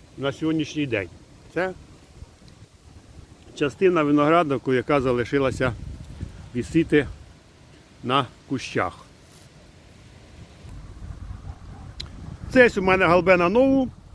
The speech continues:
золотінка. Набрала свій цукор. До цих пір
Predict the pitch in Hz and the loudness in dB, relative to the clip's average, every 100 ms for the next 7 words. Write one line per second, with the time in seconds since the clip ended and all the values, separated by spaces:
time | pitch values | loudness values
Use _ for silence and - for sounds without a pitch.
0 | - - - - - - - - - 160 | -20 -20 -20 -20 -20 -20 -20 -14 0 4
1 | 226 226 - 233 214 214 208 - - - | 6 4 2 0 2 0 -2 -8 -20 -20
2 | - - - - - - - - - 170 | -20 -14 -12 -12 -14 -14 -12 -10 -2 0
3 | 185 214 190 175 131 - _ _ - 190 | 4 4 6 4 0 -8 _ _ -10 -8
4 | 180 240 254 - - - - - - - | -4 -4 0 -2 -2 -10 -20 -20 -20 -20
5 | - - _ _ _ _ - - - - | -18 -20 _ _ _ _ -20 -20 -20 -20
6 | - - - - - - _ - - - | -20 -20 -20 -20 -20 -20 _ -20 -20 -20
7 | - - - 170 190 - 185 220 262 | -20 -20 -8 -2 -2 -2 -8 -4 -4